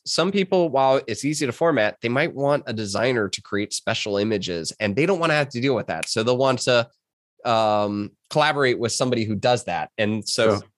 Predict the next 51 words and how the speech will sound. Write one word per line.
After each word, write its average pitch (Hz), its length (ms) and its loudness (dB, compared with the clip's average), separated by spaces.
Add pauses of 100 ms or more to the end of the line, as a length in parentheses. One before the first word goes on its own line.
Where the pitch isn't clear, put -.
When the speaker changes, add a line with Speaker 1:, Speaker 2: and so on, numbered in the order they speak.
(140)
Speaker 1:
while 117 140 -2
they 156 120 4
write, 160 400 2
the 107 60 -14
person 117 280 -6
could 104 140 -8
be 110 80 -4
designing 101 440 -2
the 92 60 -6
book 95 220 -6
as 98 100 -8
they 110 80 -2
Speaker 2:
Sure. 147 100 2
Speaker 1:
want 147 140 2
it. - 100 -14 (540)
Um, 123 500 4 (200)
we 165 200 0
make 196 280 2
it 185 160 -2
that 143 240 2
if 139 140 -4
you're 127 100 0
collaborating 165 540 0
with 156 160 -2
another 120 280 0
writer 120 600 2
or 120 140 2
another 117 340 2
formatter, 101 640 0 (420)
those 143 540 2
two 175 360 2
have 135 340 -2
to 143 120 -4
own 120 300 2
Atticus 101 640 -4
as 90 180 -8
well. 98 280 -4
So - 160 -6
you 110 280 0
own 143 160 4
Atticus 131 400 0
and 101 120 -4
they 113 120 4
own 101 160 0
Atticus, 95 420 -4
Speaker 2:
Right. 98 120 2
Speaker 1:
and 98 100 0
they 104 80 0
can 95 200 -6
do 107 240 -6
that. - 360 -16